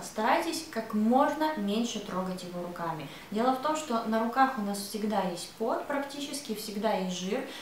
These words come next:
И чем больше вы трогаете ваше лицо, чем больше вы трогаете эту зону,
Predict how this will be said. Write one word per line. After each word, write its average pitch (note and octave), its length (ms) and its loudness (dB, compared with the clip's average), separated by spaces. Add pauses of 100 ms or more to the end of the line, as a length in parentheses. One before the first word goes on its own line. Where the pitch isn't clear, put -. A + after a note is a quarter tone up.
(160)
И A#3+ 340 -2
чем A#3+ 280 4
больше A#3+ 380 4
вы G3+ 120 -4
трогаете G3 500 0
ваше F#3+ 300 -2
лицо, F#3+ 420 -4
чем G#3 220 -2
больше G3+ 320 -2
вы F#3 80 -4
трогаете F#3+ 540 -4
эту F#3+ 200 -8
зону, E4 380 0